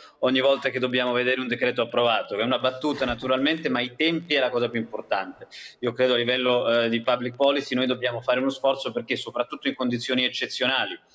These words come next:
quali sono quelle in cui ci troviamo adesso, i tempi siano eccezionali e ci possano essere degli aiuti concessi nel minor tempo possibile. Dopodiché, molto semplicemente, noi abbiamo avanzato tre proposte nell'ambito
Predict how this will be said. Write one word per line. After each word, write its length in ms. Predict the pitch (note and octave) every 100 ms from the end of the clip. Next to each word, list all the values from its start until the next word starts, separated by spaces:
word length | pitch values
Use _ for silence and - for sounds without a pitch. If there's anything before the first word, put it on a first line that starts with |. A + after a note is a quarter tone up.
| - _
quali 160 | - A2+
sono 240 | A2 C3
quelle 200 | B2+ C3
in 100 | B2
cui 120 | B2 B2
ci 120 | A#2
troviamo 360 | A#2+ B2 B2+
adesso, 600 | C3+ C3 B2+ - C3 - - _
i 120 | C3+
tempi 380 | D3+ C#3+ C#3 C3
siano 240 | C3+ B2
eccezionali 580 | A#2+ A#2+ A2+ C3 B2 B2+
e 60 | A#2+
ci 100 | -
possano 320 | A2+ - A#2+
essere 280 | A#2 A#2 A2+
degli 200 | A2+ A#2+
aiuti 380 | A#2+ A2+ A2+ A2+
concessi 580 | A2+ A2+ A2+ A2+ - A2
nel 300 | A2 G#2+ G#2 _ _ _
minor 300 | A2+ A#2+ A#2
tempo 300 | - A2+ G#2
possibile. 500 | G#2 - F#2 E3+ - _ _
Dopodiché, 500 | C#3+ E3+ F3 G3 -
molto 240 | F3 F3
semplicemente, 680 | E3 D#3 C#3+ - C3+ G#2+ B2
noi 100 | D3
abbiamo 240 | D#3+ D3+ C#3+
avanzato 520 | C#3+ C#3 D3 C#3+ - _
tre 220 | D#3 D#3
proposte 500 | B2 C#3 F3 E3+ D3+
nell'ambito 760 | C3+ C3 C#3 C#3 C3+ C3+ B2+